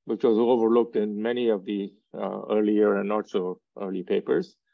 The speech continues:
And the conductivity is actually just pure Drude-alike in this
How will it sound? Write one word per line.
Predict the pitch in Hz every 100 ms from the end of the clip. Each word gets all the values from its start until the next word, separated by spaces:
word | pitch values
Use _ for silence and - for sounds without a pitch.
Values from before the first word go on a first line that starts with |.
| _ _ _ -
And | 113 107
the |
conductivity | - 156 143 113 156 135 117 117
is | 110
actually | 110 107 104
just | 92 117 - _ _
pure | 123 117 101
Drude-alike | 104 104 90 87 87 -
in | 95 90
this | 92